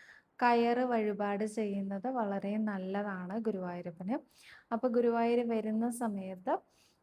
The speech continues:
കയറ് വഴിപാട് ചെയ്തോളൂ. അതല്ലെങ്കിൽ രോഗശാന്തിക്ക്, രോഗശമനത്തിന് എന്ന് പറയുന്ന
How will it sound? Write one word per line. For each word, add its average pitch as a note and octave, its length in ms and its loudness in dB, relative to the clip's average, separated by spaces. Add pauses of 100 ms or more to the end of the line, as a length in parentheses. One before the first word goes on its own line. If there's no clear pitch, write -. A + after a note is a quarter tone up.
കയറ് B3 360 6
വഴിപാട് G#3 560 2
ചെയ്തോളൂ. G3+ 640 -2
അതല്ലെങ്കിൽ G3+ 720 -2
രോഗശാന്തിക്ക്, A3+ 1080 0
രോഗശമനത്തിന് G#3+ 1000 -2
എന്ന് G#3 180 -6
പറയുന്ന G3 540 -6